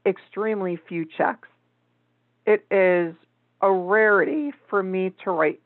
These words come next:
checks. I used to kid around with my accountant. "Last year I gave you check one oh three. I'm giving you check one oh four now," because my accountant was one of those that didn't take credit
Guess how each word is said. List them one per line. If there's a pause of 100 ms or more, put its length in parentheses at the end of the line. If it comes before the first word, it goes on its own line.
checks. (220)
I
used
to
kid
around
with
my
accountant.
"Last
year
I
gave
you
check
one
oh
three. (400)
I'm
giving
you
check
one
oh
four
now," (680)
because
my
accountant
was
one
of
those
that
didn't
take
credit